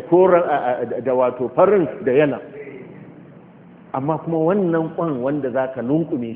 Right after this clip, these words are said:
shi, shi ne kuma idan kaza ta zo ta hau kansa, sai ka ga ɗan ta,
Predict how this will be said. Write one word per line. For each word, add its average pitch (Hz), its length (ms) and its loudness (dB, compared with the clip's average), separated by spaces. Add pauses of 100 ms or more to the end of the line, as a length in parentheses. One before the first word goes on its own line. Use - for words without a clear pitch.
shi, 110 100 -14 (1160)
shi 156 200 2
ne 143 240 0
kuma 147 200 -2
idan 147 480 -2 (600)
kaza 135 340 2
ta 151 120 -2
zo 147 140 -4
ta 151 120 -10
hau 147 140 -4
kansa, 131 340 -6 (400)
sai 143 100 -6
ka 120 120 -4
ga 123 180 4 (520)
ɗan 143 200 4
ta, - 60 -2